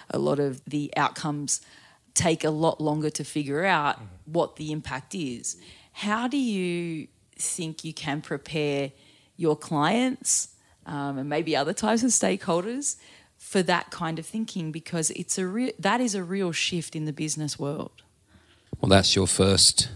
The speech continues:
Speaker 3: service design project, is designing your project for your client. And one of the sort of truisms I think of all this work is, uh,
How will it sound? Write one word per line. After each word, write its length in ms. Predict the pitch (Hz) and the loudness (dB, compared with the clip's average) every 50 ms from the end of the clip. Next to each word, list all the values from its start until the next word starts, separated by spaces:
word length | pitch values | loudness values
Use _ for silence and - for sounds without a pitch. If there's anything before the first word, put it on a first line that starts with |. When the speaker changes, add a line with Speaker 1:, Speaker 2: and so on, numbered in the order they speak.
| - | 2
Speaker 3:
service 420 | - - - 104 101 98 92 90 - | 6 8 8 8 8 8 8 6 6
design 360 | - 90 80 95 90 90 85 | 6 6 6 6 6 6 6
project, 420 | - - - - 87 - - - - - - - - - - - - - - - - - - _ - - | 6 6 6 6 4 0 -4 -8 -16 -16 -20 -20 -18 -16 -16 -18 -18 -20 -20 -20 -20 -20 -20 _ -6 -2
is 300 | - 87 85 78 - - | 0 2 4 4 4 2
designing 500 | - 90 90 78 90 87 90 87 85 85 | 2 2 4 4 4 4 4 4 4 4
your 160 | 82 90 90 | 4 4 4
project 360 | - - 90 80 82 78 73 | 4 2 2 2 0 0 -2
for 120 | - - 87 | -2 0 0
your 120 | 90 82 | 0 2
client. 360 | - - 101 90 85 - - - _ - - - - - - - - - - _ - - | 0 0 -2 -2 -2 -4 -8 -12 _ -20 -20 -20 -20 -20 -20 -20 -20 -20 -20 _ -14 -6
And 500 | 107 104 92 92 90 87 82 - - 117 - - - - - - - - - - | -4 -2 0 2 2 2 4 6 4 4 4 0 -6 -10 -10 -10 -10 -14 -4 2
one 180 | - 87 87 87 | 4 6 6 6
of 120 | 82 73 | 6 4
the 120 | 76 87 | 4 2
sort 200 | 82 - 95 82 | 4 4 6 6
of 180 | 87 82 - - | 6 4 2 0
truisms 600 | - - 101 95 92 87 80 90 85 82 80 82 | 4 8 10 10 10 10 10 8 6 6 6 4
I 120 | 85 82 | 4 4
think 300 | 80 - 87 85 82 - - | 4 2 2 2 2 2 2
of 240 | 82 82 76 80 85 | 2 2 2 4 4
all 100 | 87 85 | 4 6
this 180 | 85 80 - | 6 6 4
work 260 | 85 82 82 80 - | 6 6 4 6 6
is, 420 | 87 82 78 80 80 - - - - | 4 6 6 8 8 8 6 4 2
uh, 180 | - - - | 0 -2 -4